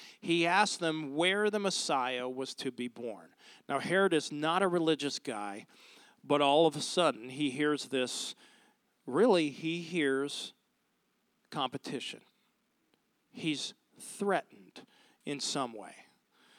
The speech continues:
And so this is what he hears from the religious people. He gets those scholars and chief priests together, like, "Hey, what does your book say about some kind of ruler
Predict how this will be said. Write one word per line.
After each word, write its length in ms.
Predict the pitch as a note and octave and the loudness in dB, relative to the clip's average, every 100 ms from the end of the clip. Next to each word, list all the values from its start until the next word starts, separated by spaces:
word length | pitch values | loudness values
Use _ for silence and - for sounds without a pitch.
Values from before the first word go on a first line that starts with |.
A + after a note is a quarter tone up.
| - - _ _ - | -20 -20 _ _ -4
And 140 | D#3+ | -2
so 200 | - F3 | 0 0
this 300 | C#3 G3 - | 4 2 4
is 120 | G#3+ | -2
what 160 | G3 G#3 | 2 2
he 120 | G3 | 2
hears 400 | D3+ E3 D#3 C#3 | 2 2 2 0
from 220 | - D#3+ | -4 -2
the 100 | D#3+ | 0
religious 580 | D#3+ D#3+ D#3 G#3 F#3+ E3 | 2 2 6 6 6 -4
people. 420 | - C#3+ C3+ B2 | -4 -6 -2 -2
He 120 | C#3 | -4
gets 240 | D3 E3+ - | 0 0 2
those 200 | E3+ D#3 | 0 0
scholars 640 | - D#3+ D3 D#3+ E3 D#3 | -2 2 4 4 2 -2
and 80 | C#3+ | -6
chief 260 | - B2 - | -6 -6 -4
priests 260 | F3+ E3 | -2 -2
together, 340 | - C#3+ C#3+ C3+ | -4 -2 -2 0
like, 220 | C3 B2 | -4 -4
"Hey, 160 | E3 C3+ | -4 -4
what 160 | C#3+ | -2
does 160 | A#3 A3+ | -4 -2
your 80 | F3+ | -4
book 320 | D3+ E3 - | 0 -2 -2
say 320 | - E3 D3+ | -8 -2 -2
about 340 | C3 C3 B2+ | 0 -2 -2
some 240 | - D3+ D3 | -4 -10 -10
kind 240 | - D3+ | -10 -8
of 120 | C#3+ | -8
ruler 640 | B2+ C#3 C#3+ C3 A#2+ A#2 A#2 | -6 -2 0 0 -2 -2 -8